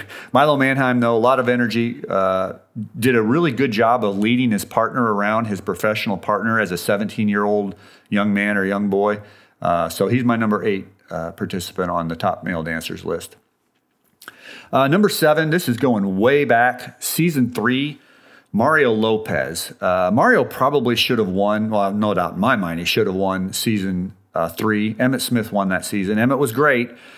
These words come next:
but Emmett was limited as far as I was concerned. He could do a few things really, really well, where Mario could do everything very well. There wasn't anything his partner Karina couldn't give him that, that Mario couldn't do.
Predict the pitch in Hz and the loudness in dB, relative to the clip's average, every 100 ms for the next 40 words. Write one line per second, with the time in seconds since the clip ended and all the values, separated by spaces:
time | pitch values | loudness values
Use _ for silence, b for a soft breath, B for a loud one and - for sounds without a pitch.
0 | B B B B 101 104 104 139 139 147 | B B B B 0 0 0 0 2 2
1 | 135 123 127 123 110 95 - 107 104 104 | 2 2 2 2 0 -2 0 0 0 0
2 | 104 98 - 90 101 95 95 104 117 110 | 0 -2 -6 -8 -4 -4 -2 -2 -2 0
3 | 107 123 120 - - 123 123 120 110 92 | 2 2 0 -2 0 -2 2 0 0 0
4 | 113 123 120 117 113 104 101 87 90 - | 0 0 0 0 0 2 2 2 -4 -10
5 | _ - 107 107 113 123 110 107 117 101 | _ 0 2 4 2 2 2 0 -2 -2
6 | 117 135 139 120 117 101 92 92 95 92 | 0 0 2 0 -2 -4 -2 -2 -2 -4
7 | 95 - - B B B 107 107 123 123 | -4 -4 -10 B B B 0 2 2 0
8 | 123 135 120 123 120 117 117 - - 123 | 0 -2 0 0 2 0 -6 -16 -4 -4
9 | 107 127 110 113 107 113 117 110 104 127 | 0 0 0 -2 -2 -2 0 -2 0 -2
10 | 110 110 113 107 98 98 98 101 101 - | 0 0 0 0 -2 0 -2 -2 -6 -4
11 | 98 101 107 104 101 - 104 92 95 113 | -2 0 0 0 -2 -2 -2 -2 -2 -2
12 | 90 | -2